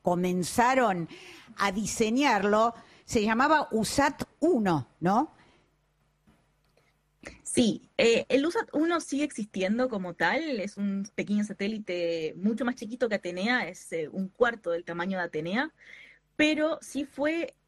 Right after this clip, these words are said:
Speaker 2: la base, nosotros decimos que es el hermano mayor básicamente de Atenea, eh, fue gracias a este desarrollo que nosotros pudimos presentarnos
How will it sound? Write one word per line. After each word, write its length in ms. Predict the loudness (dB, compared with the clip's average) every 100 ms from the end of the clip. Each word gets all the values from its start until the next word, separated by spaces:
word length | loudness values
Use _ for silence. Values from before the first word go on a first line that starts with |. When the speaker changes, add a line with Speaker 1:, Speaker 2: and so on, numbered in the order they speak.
| -4
Speaker 2:
la 260 | -2 0
base, 380 | 0 -2 -2 -6
nosotros 440 | -4 -4 0 0 0
decimos 260 | 2 2
que 60 | 2
es 80 | 0
el 60 |
hermano 280 | 0 2 2
mayor 360 | 0 2 0 0
básicamente 640 | -4 -6 -4 -4 -2 -2
de 240 | -2 -2 -4
Atenea, 540 | -4 -2 0 0 -2 -8 -20 -20 -20 _
eh, 260 | 0 0 0
fue 400 | 0 4 6 4
gracias 300 | 0 -2 -2
a 260 | -2 0 0
este 380 | -2 -2 0 -2 -2
desarrollo 760 | -4 -2 -2 -2 0 0 0
que 120 | -2
nosotros 300 | -4 -2 -2
pudimos 320 | 0 0 0
presentarnos 920 | 0 -4 -2 -2 0 2 2 0 -2